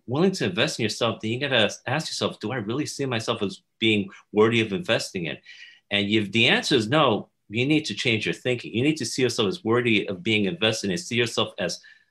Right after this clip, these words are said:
"I need to invest myself 'cause I deserve, I'm worthy of it, and I wanna change my life." So I think that's one thing you need to, for a lot of people who are not thinking of investing themselves,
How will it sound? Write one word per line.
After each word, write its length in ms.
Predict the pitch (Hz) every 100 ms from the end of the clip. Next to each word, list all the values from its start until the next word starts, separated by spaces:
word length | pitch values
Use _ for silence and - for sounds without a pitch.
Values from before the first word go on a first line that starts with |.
| _ -
"I 120 | 123
need 200 | 135 123
to 100 | 107
invest 260 | 101 123
myself 280 | 98 - 95
'cause 180 | - 95 -
I 140 | 113
deserve, 440 | 95 - 104 104 104
I'm 160 | 92
worthy 260 | 95 107 101
of 100 | 98
it, 140 | 98 101
and 120 | 92
I 60 |
wanna 260 | 92 92 87
change 340 | - 90 87
my 80 | 87
life." 200 | 87 78
So 140 | - 101
I 60 |
think 220 | 143 123 - - -
that's 360 | 131 - -
one 180 | 127 123
thing 220 | - 117
you 100 | 101
need 280 | 101 104 107 -
to, 380 | 104 92 90 87 - - - _
for 180 | 135 117
a 60 |
lot 160 | 123 156
of 60 |
people 180 | 160 151
who 100 | 131
are 60 | 117
not 400 | 123 139 139 -
thinking 420 | 131 127 139 131
of 100 | 110
investing 420 | 107 98 107 -
themselves, 440 | 117 110 120 113